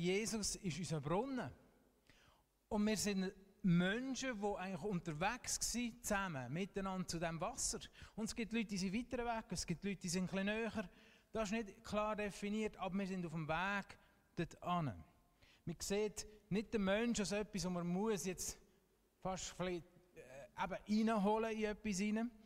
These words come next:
sondern man sieht den Menschen als ein geschaffenes Wesen, als ein Ebenbild von Gott. Und Gott möchte mit dem in Beziehung sein und wir dürfen wie Teil sein von dem Weg oder von dem Plan, den Gott mit dem Menschen hat. Und wir sind zusammen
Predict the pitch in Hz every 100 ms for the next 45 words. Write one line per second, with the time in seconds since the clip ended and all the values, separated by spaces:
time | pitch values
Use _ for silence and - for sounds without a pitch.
0 | - - 190 190 - 185 - 175 185 196
1 | 196 - - 143 151 - - 190 196 -
2 | 202 202 - 180 196 196 202 165 185 170
3 | 175 185 175 185 - 185 185 247 - 190
4 | 151 - 196 220 220 - - - - -
5 | 165 185 226 233 - 202 175 190 185 170
6 | 165 - 196 214 196 - 208 196 - -
7 | - 185 196 190 185 151 185 165 - -
8 | - - _ - 123 180 233 - - 156
9 | 196 233 202 214 180 160 165 170 185 160
10 | 127 147 135 135 143 135 156 165 233 277
11 | 240 180 180 170 156 170 165 160 151 135
12 | - - - - - _ _ _ _ _
13 | _ - - _ _ _ - - - 165
14 | 170 160 143 190 208 247 262